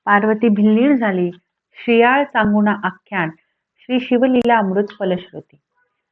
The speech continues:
श्री गणेशाय नमः. परशुरामांना वरदान देणाऱ्या भक्तवत्सल शिवशंकरा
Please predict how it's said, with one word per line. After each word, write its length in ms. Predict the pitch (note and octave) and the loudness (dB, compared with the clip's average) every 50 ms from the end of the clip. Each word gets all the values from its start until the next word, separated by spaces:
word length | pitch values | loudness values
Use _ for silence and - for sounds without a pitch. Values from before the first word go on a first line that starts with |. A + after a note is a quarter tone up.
| _ _ _ _ _ | _ _ _ _ _
श्री 220 | _ C#4 D#4 E4 | _ 2 2 4
गणेशाय 600 | D4+ D#4 C#4+ C#4 D4 C#4+ - D4 C#4 C4+ C4 B3 | 4 6 4 4 2 2 4 2 2 2 2 0
नमः. 340 | A3 G3 F3+ F3 E3 E3 D#3+ E3 _ _ _ _ _ _ _ _ _ - | -2 -2 -4 -4 -6 -8 -12 -14 _ _ _ _ _ _ _ _ _ -2
परशुरामांना 960 | C4 B3 B3 B3 - - E4 F4+ F4+ E4 D4 C4 C4+ C4 C4 B3+ C4 C4+ C4 | 0 0 0 0 2 4 4 6 6 4 4 2 0 -2 0 0 0 0 2
वरदान 420 | B3+ A#3 A3 G#3+ G#3+ G#3+ A3+ A3+ | 2 2 2 4 4 2 2 2
देणाऱ्या 500 | A3+ G#3+ G3 F#3+ F#3 F3+ F3+ F3+ F3+ F#3+ | 0 -2 0 0 0 0 0 0 -2 -2
भक्तवत्सल 880 | G3 F#3 G3+ G#3+ G#3+ G#3+ _ _ B3 A#3 A3 G3+ G3+ _ _ _ G#3 G3+ G3+ | -2 -2 -4 -4 -4 -6 _ _ -4 -2 -2 -2 -4 _ _ _ -8 -8 -8
शिवशंकरा 800 | - - G3 G3 F#3+ F#3+ F#3+ F#3 F3 F3+ F3 E3+ E3+ E3+ F3 | -8 -10 -10 -10 -10 -8 -8 -10 -8 -8 -8 -6 -6 -6 -6